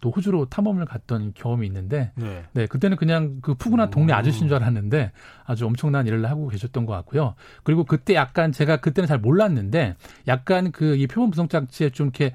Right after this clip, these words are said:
Speaker 1: 어, 프로타입 그런 어떤 그 모조품을 가지고 와서
Speaker 2: 네.
Speaker 1: 약간 그런 암석들의 성분들이랑 좀 조사하는 그런 모습들 제가 좀 뒤늦게 본 것 같아서,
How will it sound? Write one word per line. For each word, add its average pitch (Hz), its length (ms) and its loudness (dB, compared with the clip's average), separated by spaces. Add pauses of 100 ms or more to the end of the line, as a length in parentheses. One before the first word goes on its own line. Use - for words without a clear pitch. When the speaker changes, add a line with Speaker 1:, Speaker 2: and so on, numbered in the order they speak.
(280)
Speaker 1:
어, 113 240 -2
프로타입 113 500 0 (440)
그런 139 220 2
어떤 127 320 0
그 117 460 0
모조품을 156 400 2
가지고 117 320 0
와서 98 420 -2
Speaker 2:
네. 104 300 -8
Speaker 1:
약간 127 200 0
그런 135 200 0
암석들의 123 600 0
성분들이랑 135 760 0
좀 107 140 -14
조사하는 101 680 0 (340)
그런 147 220 2
모습들 120 380 0
제가 117 140 -2
좀 - 180 -14 (180)
뒤늦게 156 420 2
본 127 160 -2
것 127 80 2
같아서, 117 520 -4